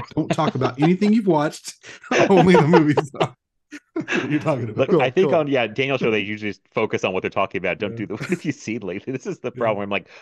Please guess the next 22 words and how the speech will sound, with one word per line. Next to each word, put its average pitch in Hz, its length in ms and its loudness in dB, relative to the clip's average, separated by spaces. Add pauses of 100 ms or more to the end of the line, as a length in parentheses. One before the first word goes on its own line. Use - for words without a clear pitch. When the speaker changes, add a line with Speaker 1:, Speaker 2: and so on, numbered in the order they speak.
Speaker 2:
"Watch 147 240 -6
this 160 320 -4
and 113 100 -10
watch 143 200 -8
that," 131 300 -8
or, 110 80 -8
like, 98 260 -8 (460)
"Hey, 135 200 -10
go 131 160 -6
watch 147 260 -4
Air, 151 160 -4
James. 107 420 -8
You 131 100 -8
didn't 135 120 -10
see 120 160 -12
Air 117 200 -4
with, 127 120 -6
like, 110 180 -12
us?" 117 340 -6
Like, 110 280 -6
you 110 60 -10
know, 90 180 -6